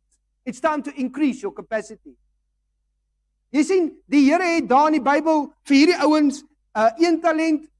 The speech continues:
uh, uh, uh, vyf talent, twee talent en een talent gegee van goud. Die een van vyf het gegaan, hy het dit vermeerder. Die een van twee het gegaan, hy het dit vermeerder en die een van een talent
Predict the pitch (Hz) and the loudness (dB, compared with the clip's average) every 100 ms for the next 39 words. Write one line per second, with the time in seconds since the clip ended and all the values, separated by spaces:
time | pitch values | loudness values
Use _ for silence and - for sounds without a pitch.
0 | _ 214 214 226 208 180 - 339 330 349 | _ -8 -4 -4 -6 -10 -2 0 0 0
1 | 302 311 285 - 320 339 330 339 311 311 | 0 0 -2 -4 -4 -2 0 -2 0 -2
2 | 302 - 262 262 311 320 320 277 277 233 | -4 -6 -6 0 2 2 2 0 0 -2
3 | - - _ _ 254 - 294 240 - 247 | -6 -20 _ _ -12 -2 0 0 -4 -8
4 | 208 262 185 _ _ _ _ _ _ _ | -4 -4 -4 _ _ _ _ _ _ _
5 | _ _ _ _ _ - 311 349 330 330 | _ _ _ _ _ -4 -2 0 2 2
6 | - 349 359 - - - - 254 277 285 | 4 2 2 0 -8 -18 -4 -4 -4 -4
7 | 302 349 330 - 262 294 - 311 254 320 | -2 -2 -4 -4 0 0 0 2 4 2
8 | 285 185 - _ _ _ _ _ 294 330 | 0 -4 -8 _ _ _ _ _ -6 -4
9 | 339 330 330 277 330 339 349 359 - 247 | -2 -2 -2 -2 -2 -2 -2 -4 -8 -10
10 | 262 262 311 330 247 302 294 269 311 320 | -10 -4 -2 -2 -2 -4 -2 0 2 0
11 | 285 311 320 349 370 294 320 311 - 370 | -2 -4 -4 -4 -2 -2 -4 -4 0 2
12 | 370 330 285 240 233 233 233 | 2 0 -2 0 0 0 -8